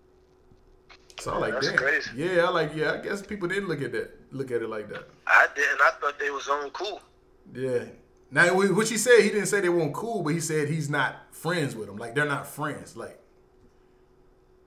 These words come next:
Speaker 1: they're not friends. It was like a, it's like a business move. He said he ain't got no problem with him, but he said if he felt like the album wasn't good, he's gonna say it wasn't good.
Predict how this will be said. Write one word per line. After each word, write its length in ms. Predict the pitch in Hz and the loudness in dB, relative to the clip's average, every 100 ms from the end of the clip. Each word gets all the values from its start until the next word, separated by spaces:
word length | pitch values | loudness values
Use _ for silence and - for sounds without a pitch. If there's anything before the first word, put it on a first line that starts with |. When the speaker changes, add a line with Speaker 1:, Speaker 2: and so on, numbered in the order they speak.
| - | -4
Speaker 1:
they're 120 | 127 139 | 0 0
not 160 | 120 | 0
friends. 340 | - 143 131 117 | -4 -4 -4 -6
It 60 | |
was 100 | 117 | -6
like 140 | 120 110 | -6 -6
a, 40 | |
it's 200 | 120 117 | -8 -8
like 100 | 113 | -8
a 60 | 101 | -6
business 360 | 127 170 - | -2 -2 -2
move. 140 | 117 120 | -8 -8
He 60 | |
said 120 | 135 147 | -4 -2
he 40 | |
ain't 100 | 143 | -2
got 120 | 139 | -2
no 80 | 127 | -2
problem 420 | - 143 175 147 | -2 2 2 0
with 120 | 131 | -4
him, 80 | 131 | -4
but 120 | 127 | -2
he 80 | 139 | -2
said 300 | 139 143 135 | 0 0 -2
if 80 | 120 | -8
he 60 | 139 | -10
felt 220 | 139 139 | -4 -2
like 140 | 131 | -2
the 60 | 131 | -2
album 260 | 131 131 123 | -2 -2 -6
wasn't 120 | 117 | -8
good, 240 | 135 156 | -6 -6
he's 120 | 131 127 | -6 -8
gonna 160 | 123 | -8
say 240 | 117 123 123 | -8 -8 -6
it 80 | |
wasn't 240 | 120 110 107 | -8 -8 -8
good. 280 | 156 - | -8 -8